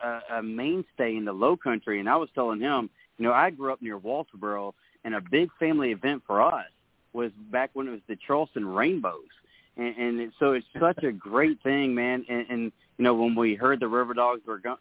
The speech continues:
coming back online, so to speak, you know, and, and you heard what I said earlier about, you know, that sense of normalcy. You know, I,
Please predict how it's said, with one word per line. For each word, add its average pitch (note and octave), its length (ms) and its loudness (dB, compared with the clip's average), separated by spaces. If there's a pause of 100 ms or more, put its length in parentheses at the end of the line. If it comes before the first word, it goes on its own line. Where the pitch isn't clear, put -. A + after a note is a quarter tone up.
coming C3 300 -4
back B2 260 -2
online, A#2+ 600 -4
so B2+ 100 -4
to A#2 80 -8 (120)
speak, B2+ 260 -2 (320)
you A#2 80 -4
know, A#2+ 280 2
and, A#2 200 -4
and A#2 220 -2
you B2+ 100 0
heard C3 180 2
what B2 120 2
I A2+ 120 0
said A#2+ 140 2
earlier A#2 380 4
about, G#2+ 340 4 (220)
you A2 80 -2
know, A2+ 60 0
that G#2 220 -4
sense C3+ 220 2
of G2 120 -4
normalcy. A2 600 2
You G#2 160 2
know, G#2+ 120 6
I, A#2 160 4